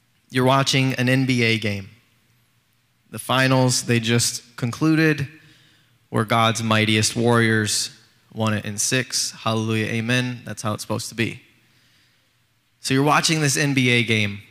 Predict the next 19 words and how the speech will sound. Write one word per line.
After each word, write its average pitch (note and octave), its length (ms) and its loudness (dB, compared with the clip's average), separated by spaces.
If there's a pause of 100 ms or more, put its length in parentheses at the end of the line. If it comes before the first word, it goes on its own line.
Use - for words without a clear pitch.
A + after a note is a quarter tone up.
(520)
and C#3 120 0
then D3+ 120 2
a C#3+ 40 2
player D3+ 380 2
picks - 260 2
up C#3+ 120 0
the C3+ 100 -2
ball, A#2+ 320 2 (1160)
and B2+ 100 -2
he B2+ 80 2
just B2 180 0
starts B2 300 0
running B2+ 300 2
down A#2 160 0
the A2 80 -4
court. G2+ 340 -2 (1400)
What's B2+ 160 -2
gonna C#3+ 160 2
happen? D3 400 0